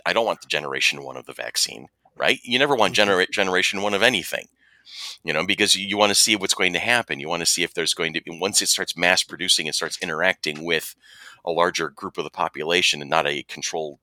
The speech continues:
Speaker 1: you know, group of guinea pigs, essentially, you wanna see how this is going to unfold. So I know I'm gonna hesitate at first,
Speaker 2: Okay.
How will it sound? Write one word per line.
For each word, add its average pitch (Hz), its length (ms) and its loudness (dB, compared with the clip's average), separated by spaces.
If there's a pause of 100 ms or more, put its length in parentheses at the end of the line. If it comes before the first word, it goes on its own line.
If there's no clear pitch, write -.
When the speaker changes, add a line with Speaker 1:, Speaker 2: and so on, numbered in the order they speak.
Speaker 1:
you 80 120 -8
know, 67 60 -10
group 76 240 -14
of - 160 -20 (120)
guinea 87 220 0
pigs, 69 280 -6
essentially, 62 600 -6 (600)
you 113 140 -4
wanna 107 220 2
see - 400 4
how 110 140 -2
this 95 160 4
is - 60 0
going 92 200 0
to 95 100 -2
unfold. - 460 -4
So 69 160 0
I 107 100 8
know 107 220 4
I'm 156 140 6
gonna 98 160 6
hesitate 76 480 -4
at - 120 -8
first, - 440 -6
Speaker 2:
Okay. 104 100 -20